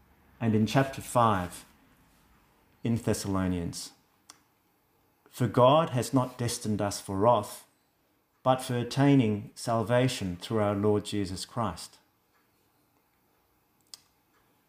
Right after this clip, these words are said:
What do you think the biggest problem facing humanity is?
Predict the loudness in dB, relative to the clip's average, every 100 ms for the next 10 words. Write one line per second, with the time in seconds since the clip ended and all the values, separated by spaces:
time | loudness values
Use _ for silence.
0 | _ _ _ _ _ _ _ _ _ 0
1 | 0 2 -2 0 0 0 -2 -14 _ _
2 | _ _ _ -6 4 4 4 -4 -4 -2
3 | -2 -4 -2 -4 -4 -6 -4 -2 0 -2
4 | -4 -4 -4 -6 -12 -18